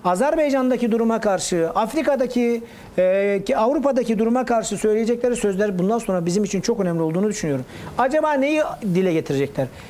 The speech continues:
natocu, e, darbeci bir sistemin ve, e, fetö uzantısı,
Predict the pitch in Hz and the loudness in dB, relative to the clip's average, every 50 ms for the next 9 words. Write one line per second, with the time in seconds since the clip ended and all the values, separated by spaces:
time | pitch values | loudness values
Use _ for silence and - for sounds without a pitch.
0 | - - - 175 233 262 - 285 277 233 269 262 262 254 254 - - - - - | -10 -4 0 0 0 2 2 0 0 2 2 2 2 0 -2 -4 -10 -16 -6 -2
1 | 180 185 185 190 190 175 190 202 208 220 240 233 277 277 269 262 240 - - - | 0 2 2 2 2 2 0 0 2 0 0 0 0 2 2 2 0 0 -2 -2
2 | - - - 208 208 226 247 247 233 220 220 - - 185 202 214 214 208 208 202 | -2 0 0 0 2 2 2 0 0 -2 -4 -6 -2 0 0 2 2 2 0 -2
3 | - - - - - - 180 175 180 180 180 175 180 175 - 202 208 226 269 254 | -4 -10 -18 -16 -6 -2 0 2 2 2 2 2 0 0 0 -2 0 0 0 2
4 | 233 226 214 208 208 196 196 196 - - 208 208 202 202 | 2 2 2 0 0 0 -2 -2 -2 0 0 0 0 0